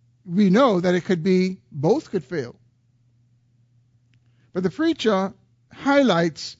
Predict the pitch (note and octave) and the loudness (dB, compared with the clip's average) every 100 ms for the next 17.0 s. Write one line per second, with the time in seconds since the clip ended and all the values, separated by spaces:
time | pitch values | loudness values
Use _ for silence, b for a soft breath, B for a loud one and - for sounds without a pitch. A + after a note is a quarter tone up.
0 | _ - - - A3+ G#3 F#3+ F3+ E3+ E3+ | _ -18 -10 -2 0 0 -2 0 2 0
1 | E3 D3+ C#3 A#2 A#2 - _ _ _ _ | -2 -6 -8 -12 -14 -20 _ _ _ _
2 | _ _ b b b b D#3 D3+ G#3 C4+ | _ _ b b b b -4 0 2 0
3 | B3 G#3+ E3+ C3 C3+ D3 - _ _ _ | -2 -2 -2 -4 -10 -14 -20 _ _ _
4 | _ E3+ D#3+ D3 C#3 D#3+ F3 A#3+ B3+ A3 | _ 2 2 0 -2 -2 0 0 -2 -2
5 | F3+ F3 D#3+ F3 E3+ E3+ D#3+ D#3+ - _ | -2 -4 -4 -2 0 0 -2 -4 -12 _
6 | _ _ _ _ _ _ _ D#3 G#3 - | _ _ _ _ _ _ _ -2 -2 -2
7 | G#3+ A#3 G3+ F3 F3 F3+ F#3 D3+ C#3 - | -6 -4 -2 -2 -2 -2 -6 -8 -8 -4
8 | E3+ E3+ - C3+ B2 b b - D#3+ D#3+ | -2 -4 -6 -10 -12 b b -8 -4 -2
9 | D#3+ F3 C#3+ C3 C#3+ E3 A3+ - _ _ | -2 -4 -6 -6 -4 -4 -6 -10 _ _
10 | _ _ - D#3 C#3 C#3+ C3+ C#3+ C3+ C3 | _ _ -10 -8 -6 -8 -8 -10 -10 -10
11 | C#3 _ _ _ - B2+ C3 A#2+ - _ | -14 _ _ _ -12 -8 -8 -12 -18 _
12 | _ _ _ _ _ _ _ _ _ _ | _ _ _ _ _ _ _ _ _ _
13 | _ _ _ - G#3+ G#3+ - C#4+ B3+ A3 | _ _ _ -2 0 0 2 0 2 0
14 | - B3+ B3+ A#3 A3+ A3+ A3 F3+ G#3 G#3+ | 0 -2 -2 -2 -2 0 -2 0 -2 0
15 | G3 F3 E3 G3 G3 F#3 G#3+ G3+ F3 F#3+ | 0 0 -2 -2 -2 2 4 4 4 2
16 | A3 - G#3 F3+ A#3 G#3 F#3+ - A3 | 2 -2 -6 -2 0 0 -2 0 0